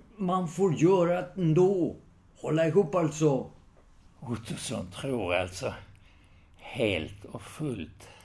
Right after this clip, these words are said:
Speaker 2: på det livslånga äktenskapet. Så ädelt av er. Och ni och er fru har lyckats med föresatsen.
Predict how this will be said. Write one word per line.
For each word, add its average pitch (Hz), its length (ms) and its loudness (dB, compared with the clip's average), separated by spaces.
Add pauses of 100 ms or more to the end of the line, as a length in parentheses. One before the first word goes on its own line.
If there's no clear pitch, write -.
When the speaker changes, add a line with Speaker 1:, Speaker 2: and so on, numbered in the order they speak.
(300)
Speaker 2:
på - 160 -10
det 87 260 -6
livslånga 117 1080 -6 (120)
äktenskapet. - 1400 -6 (1000)
Så 214 240 -2
ädelt 147 680 6
av 104 280 -2
er. 95 300 -8 (1080)
Och 156 360 -2
ni 175 480 0
och 160 160 6
er 165 160 6
fru 190 360 0
har 156 220 0
lyckats 170 680 0
med 175 300 -4
föresatsen. 175 1300 0